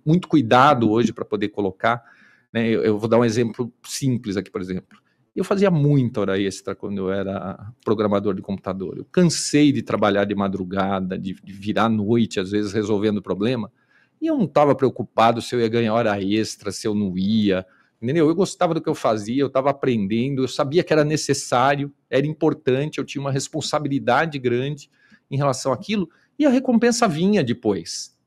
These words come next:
entendeu? Eu não me sentia, por conta disso, sendo, é, é, como que eu falo, exigido demais do que eu deveria, né? Hoje, se você parar pra pensar nisso, é um absurdo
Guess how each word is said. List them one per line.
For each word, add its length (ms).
entendeu? 260
Eu 80
não 80
me 60
sentia, 560
por 160
conta 320
disso, 500
sendo, 520
é, 1200
é, 40
como 160
que 60
eu 80
falo, 420
exigido 480
demais 600
do 80
que 100
eu 60
deveria, 520
né? 180
Hoje, 300
se 60
você 100
parar 240
pra 140
pensar 340
nisso, 460
é 80
um 40
absurdo 640